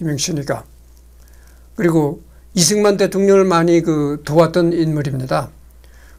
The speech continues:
그리고 안호상, 어? 안호상이가 이 초대 그 문교부 장관을 지냈던 인물로 내가 알고 있습니다. 그다음에 이인, 그다음에 이범석,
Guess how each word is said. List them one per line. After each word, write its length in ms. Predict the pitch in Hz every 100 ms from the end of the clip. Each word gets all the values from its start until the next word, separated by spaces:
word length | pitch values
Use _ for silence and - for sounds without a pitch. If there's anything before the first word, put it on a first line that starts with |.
| -
그리고 480 | 185 214 208 214 220
안호상, 540 | 147 190 190 120 107 - - - - - - -
어? 260 | 170 143 285 - - - - -
안호상이가 720 | - 180 214 214 220 220 220
이 240 | 226 220 214
초대 560 | - 214 220 214 196
그 240 | 202 180 175
문교부 520 | 160 185 202 190 175
장관을 520 | 185 165 170 165 160
지냈던 680 | 160 165 151 - 151 143 139 - - -
인물로 320 | 180 175 165
내가 240 | 151 147
알고 180 | 139 151
있습니다. 540 | 139 - 139 123 107 135 294 - - - - - -
그다음에 400 | 160 196 202 202
이인, 560 | 190 196 208 151 117 - - - - - - - - - - -
그다음에 320 | 185 214 202
이범석, 760 | 202 185 202 175 185 170 165 -